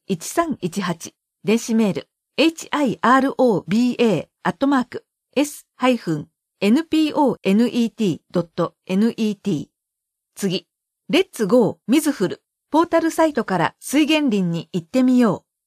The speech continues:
う、イベント。水道水源林の情報を、いつでもどこでも見られる、新し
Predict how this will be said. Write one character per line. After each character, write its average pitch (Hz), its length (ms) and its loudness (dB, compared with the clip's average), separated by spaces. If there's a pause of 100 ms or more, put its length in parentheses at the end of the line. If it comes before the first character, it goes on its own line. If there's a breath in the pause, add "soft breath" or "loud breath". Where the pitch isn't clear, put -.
う、 190 40 -4
イ - 20 -2
ベ 185 140 0
ン 190 80 -6
ト。 - 220 -10 (540)
水 320 320 0
道 320 200 2
水 330 260 0
源 311 240 2
林 208 140 2
の 175 160 0
情 214 180 4
報 214 340 0
を、 - 120 -2 (260)
い 320 100 -4
つ 330 140 -6
で 294 140 2
も 190 140 -2
ど 269 120 4
こ 359 140 -2
で 294 100 0
も 208 140 2
見 170 160 0
ら 190 120 4
れ 185 140 2
る、 185 180 0 (200)
新 320 340 2
し 330 100 -8